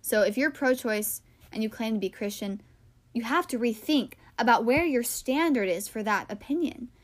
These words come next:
And if your standard is, "Well, I think blank," then your standard detests God's love and will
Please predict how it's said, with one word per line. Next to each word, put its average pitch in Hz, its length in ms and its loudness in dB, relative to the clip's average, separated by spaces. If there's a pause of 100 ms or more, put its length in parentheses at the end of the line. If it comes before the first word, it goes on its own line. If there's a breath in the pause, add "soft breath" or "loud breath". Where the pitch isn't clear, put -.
(300 soft breath)
And 262 120 6
if 277 160 4
your 294 140 2
standard 302 500 2
is, 214 220 0 (240 soft breath)
"Well, 240 720 6 (260 soft breath)
I 285 260 6
think 226 500 -2 (340)
blank," 185 680 -6 (1200)
then 240 200 2
your 247 160 4
standard 277 840 0 (1000)
detests - 680 -2
God's 202 560 0 (440)
love 247 600 0 (380 soft breath)
and 196 260 -4
will 262 440 2